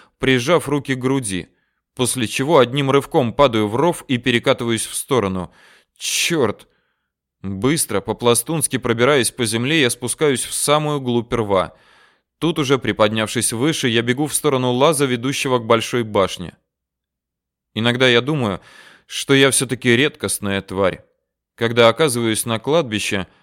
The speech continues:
любопытствую историями умерших людей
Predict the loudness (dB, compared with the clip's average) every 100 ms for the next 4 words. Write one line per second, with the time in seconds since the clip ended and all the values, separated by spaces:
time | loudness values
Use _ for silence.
0 | _ -4 -2 4 2 2 -6 -4 -2 -2
1 | -2 -4 -6 -2 0 0 -2 -4 -4 -4
2 | -2 -4 -6 -10 -6 -8 -4 -2 -2 -4